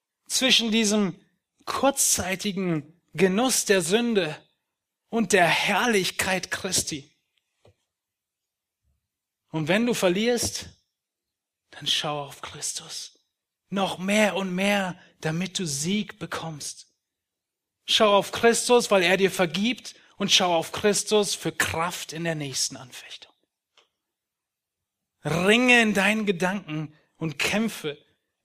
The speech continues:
gegen die Sünde, die in uns ist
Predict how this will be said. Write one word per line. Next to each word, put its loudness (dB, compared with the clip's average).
gegen 0
die -8
Sünde, -4
die -8
in -4
uns -6
ist -8